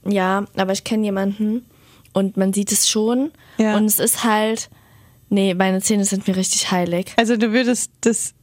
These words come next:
Speaker 2: für kein Geld der Welt machen?
Speaker 1: Doch. Für eine halbe Million würde ich's machen.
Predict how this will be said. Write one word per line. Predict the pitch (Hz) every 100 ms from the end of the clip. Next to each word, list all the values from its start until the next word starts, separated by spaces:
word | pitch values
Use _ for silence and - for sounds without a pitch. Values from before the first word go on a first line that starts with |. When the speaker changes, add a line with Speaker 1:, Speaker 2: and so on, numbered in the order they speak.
| _ _
Speaker 2:
für | - 226
kein | - 254 240 233
Geld | 214 214
der | 208
Welt | 190 190
machen? | 190 190 202 - _
Speaker 1:
Doch. | 196 202 214 - - - - _ _ _ _ - 247 - - - -
Für | - 220 214 202 -
eine | 214
halbe | 214 220 214
Million | 208 196 196 185 185 180
würde | 180
ich's | - -
machen. | 170 170 175